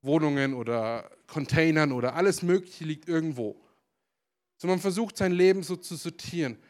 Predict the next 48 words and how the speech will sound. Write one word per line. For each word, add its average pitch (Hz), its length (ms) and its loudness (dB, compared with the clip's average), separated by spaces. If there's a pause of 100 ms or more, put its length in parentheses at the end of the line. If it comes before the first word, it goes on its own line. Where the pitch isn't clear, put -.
(420)
und 151 140 -8
trotzdem 180 400 0
in 170 60 -2
der 160 80 -2
Situation 165 580 -4
zu 156 100 -12
stecken 165 360 -4
und 139 100 -10
zu - 60 -16
sagen, 139 240 -2
"Gott, 151 260 -4 (120)
hey, 147 220 -4
ich - 160 -12
möchte 147 300 -8
darin 120 260 -8
sehen, 135 280 -4
dass 131 120 -8
du 139 100 -12
etwas - 240 -14
Gutes 151 300 -8
daraus 147 320 -8
tun 139 260 -14
kannst. - 420 -20 (1700)
Ich - 60 -14
möchte 131 240 -8
sehen, 143 260 0
dass 135 180 -6
du 127 100 -10
Lösungen 147 500 -2
schaffst, - 380 -8
wo 135 60 -8
ich 120 100 -10
vorher 131 260 -6
keine 143 280 -8
Lösung 143 320 -8
geschafft 143 360 -14
habe." - 140 -20 (2750)
Zu 131 100 -14
sagen, 139 260 0
"Hey, 147 200 -2
ich - 100 -10
möchte 143 260 -6
mutig 160 520 -2
sein 165 220 0
und 127 120 -8
wissen, 147 240 -6
dass 135 220 -6
Gott 135 180 -8